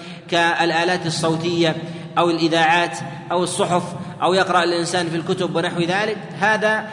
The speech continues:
نوع من أنواع التحصيل ولكنه نوع قاصر. والنبي صلى الله عليه وسلم قال هنا: "سمع مقالتي"، إشارة إلى أهمية المجالسة، أن يأخذ الإنسان عن عالم. ولهذا الصحابة عليهم رضوان الله تعالى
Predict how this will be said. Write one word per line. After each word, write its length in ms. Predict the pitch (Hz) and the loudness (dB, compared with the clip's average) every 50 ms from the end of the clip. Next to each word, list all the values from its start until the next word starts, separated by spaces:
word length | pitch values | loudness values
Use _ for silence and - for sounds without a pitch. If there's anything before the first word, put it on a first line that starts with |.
| - - - - 175 | -14 -14 -14 -6 -2
نوع 280 | 196 214 220 202 214 | 0 0 0 0 -2
من 180 | 202 196 190 185 | -2 -2 -2 -2
أنواع 340 | 180 180 185 196 196 175 190 | 0 0 0 2 2 0 -2
التحصيل 520 | 185 190 196 180 - - 202 214 214 202 | -2 -2 -4 -4 -2 -2 -2 -2 0 0
ولكنه 580 | 196 185 185 180 185 196 196 202 196 190 185 190 | 0 2 0 0 -2 -2 -2 -2 -2 -2 -2 0
نوع 300 | 196 208 202 196 202 190 | 0 0 0 0 -2 0
قاصر. 420 | - 220 220 208 175 - 151 131 - - - - - - - - - 135 | 2 4 4 6 4 2 0 -4 -4 -8 -12 -14 -14 -16 -16 -14 -8 -4
والنبي 320 | 143 165 175 180 202 190 | -4 -2 2 2 2 2
صلى 200 | 170 190 185 185 | 2 2 0 2
الله 240 | 190 196 196 185 185 | 2 4 4 4 4
عليه 300 | 165 170 180 175 175 170 | 4 4 2 2 2 0
وسلم 420 | 175 170 180 190 185 180 170 165 | 0 0 0 0 0 0 0 0
قال 380 | 170 165 - 185 175 175 170 170 | -2 0 2 4 4 4 4 2
هنا: 600 | 170 170 165 165 160 165 170 190 214 208 165 - - - - - - - - - - - | 0 -2 -2 -2 0 0 0 0 -2 -2 -6 -10 -14 -14 -14 -16 -16 -18 -18 -20 -18 -12
"سمع 440 | - - 190 190 196 196 180 185 185 | -4 -2 0 0 2 2 2 2 2
مقالتي"، 720 | 185 185 175 185 190 185 175 175 165 - 160 170 151 165 | 2 2 4 4 4 6 6 4 2 0 0 0 0 0
إشارة 380 | 160 - 190 185 180 170 160 165 | 0 2 4 4 4 4 4 2
إلى 240 | 160 165 165 165 | 2 2 0 0
أهمية 520 | 160 151 160 160 165 170 175 180 180 170 160 170 | 0 0 0 0 0 0 0 0 0 0 0 -2
المجالسة، 680 | 156 151 165 160 151 175 175 160 151 147 135 - 139 131 - - - - - - - - - - - - - - - - - - - - | -2 -2 -2 0 0 2 2 2 2 0 -2 -2 -4 -6 -6 -10 -12 -14 -14 -14 -16 -16 -16 -16 -18 -20 -20 -20 -20 -20 -20 -12 -6 -4
أن 140 | 170 170 180 | -2 0 0
يأخذ 300 | 190 190 185 175 170 165 | 0 0 0 0 0 0
الإنسان 440 | 165 170 160 156 156 180 175 170 165 | 0 -2 -2 -2 -2 0 0 2 0
عن 220 | 160 156 175 175 | 0 0 -2 -2
عالم. 360 | 170 185 190 170 156 147 139 - - - - - - - - - - | 0 2 2 2 2 0 -2 -4 -8 -12 -14 -16 -16 -16 -16 -10 -4
ولهذا 280 | 143 156 165 170 165 | 0 0 2 2 2
الصحابة 460 | 165 160 - 170 165 185 185 170 170 165 | 0 -2 -2 0 2 2 4 4 4 2
عليهم 280 | 165 170 170 170 165 | 2 2 0 -2 -2
رضوان 240 | 160 160 185 185 175 | -2 -2 -2 -2 0
الله 220 | 170 170 165 160 | 0 0 -2 -2
تعالى 500 | 160 160 165 165 180 190 190 202 214 214 | -2 -2 -2 0 0 0 0 0 -2 -4